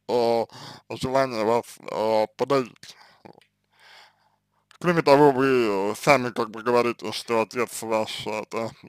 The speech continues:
э, энергетический, соответственно, вампир, и, ну, естественно, что он, э, там,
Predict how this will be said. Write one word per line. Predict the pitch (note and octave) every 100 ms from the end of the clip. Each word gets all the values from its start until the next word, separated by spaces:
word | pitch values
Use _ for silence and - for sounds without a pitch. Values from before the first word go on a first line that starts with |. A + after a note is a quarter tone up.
| -
э, | A#2 A#2 A#2+ A#2+
энергетический, | B2 C3+ C3+ C#3 - B2+ - - A2 G#2+ G#2 G#2 G#2+ -
соответственно, | G#2+ A#2 A2+ - A2+ A2+
вампир, | C#3+ E3 G#3+ C#4 C3
и, | C#3+ C#3+ G2 G#2 _ _ _
ну, | C3 D3+ A#2
естественно, | - - D3+ - - - _
что | A2+ A2+ - _ _ _ _ - - - - - _ _
он, | - B2 C3+ A2+
э, | G2+ A2+ - _ _ _ _ _ _ _ _ _ _ - _ _
там, | -